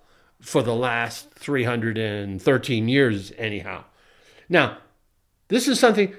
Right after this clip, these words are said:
Si-, Hitler might want to have studied, thought through more thoroughly if he had thought it through at all. And it's not clear that he did think about it. What exactly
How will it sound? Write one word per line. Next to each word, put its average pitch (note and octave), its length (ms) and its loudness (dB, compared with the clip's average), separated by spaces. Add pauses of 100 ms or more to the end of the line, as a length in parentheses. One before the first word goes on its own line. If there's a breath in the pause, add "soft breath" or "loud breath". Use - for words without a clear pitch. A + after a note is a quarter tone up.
(160)
Si-, - 520 2 (120)
Hitler G3+ 580 2 (560 loud breath)
might E3+ 440 -2
want F3+ 440 0
to A3 160 0
have F#3 460 -2
studied, G#3+ 640 0 (220 loud breath)
thought B3+ 540 2
through A#3+ 420 2
more G#3+ 280 4
thoroughly A3 800 2
if F#3+ 160 2
he G3+ 200 -4
had E3 400 -6
thought E3+ 640 -4
it D3 280 -6
through E3 500 2 (120)
at A#2 360 -2
all. D#3 680 0 (240)
And E3 160 4
it's D#3+ 100 -2
not A3+ 320 0
clear A3 560 0 (140 loud breath)
that D3+ 240 2
he D#3 180 -6
did D#3 340 2
think D3 280 -2
about A#2 260 0
it. F#2 140 -8 (320 soft breath)
What F#3+ 180 6
exactly F3 1000 0